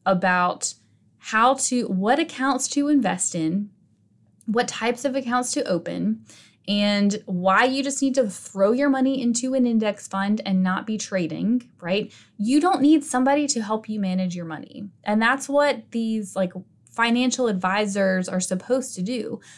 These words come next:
But really, what they end up doing a lot of the time is putting your money into, um, the index funds, like, the same index funds that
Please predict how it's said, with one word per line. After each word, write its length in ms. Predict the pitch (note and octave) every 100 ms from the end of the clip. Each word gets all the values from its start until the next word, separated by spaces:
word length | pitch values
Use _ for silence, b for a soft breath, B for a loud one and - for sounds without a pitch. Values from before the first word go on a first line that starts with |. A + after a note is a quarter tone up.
| B
But 120 | A3
really, 420 | A#3 D#4+ G#4+ D#4+
what 260 | C#4 A3 C#4
they 140 | D4
end 140 | C4 B3
up 140 | A#3
doing 260 | A3 B3 A#3
a 80 | G3+
lot 180 | E3+
of 100 | A3
the 80 | C4
time 380 | C#4 C4+ D#4 E4+
is 140 | G#3
putting 360 | F#3 B3 B3+ B3+
your 100 | A#3+
money 300 | G#3 A3 C4+
into, 840 | C4 G#3 A3+ G#3+ A3+ A3 G#3+ G#3 G#3 _ _ _ _ -
um, 460 | F#3 F3+ F3+ E3+ - F3+
the 180 | F3+
index 360 | G3 G3 A3+ -
funds, 400 | A3 A3+ B3 A#3+
like, 200 | F3+ F3
the 80 | F3
same 240 | - A3
index 340 | G#3+ A3 A3 -
funds 300 | A3 A#3 G3+
that 380 | F#3+ - -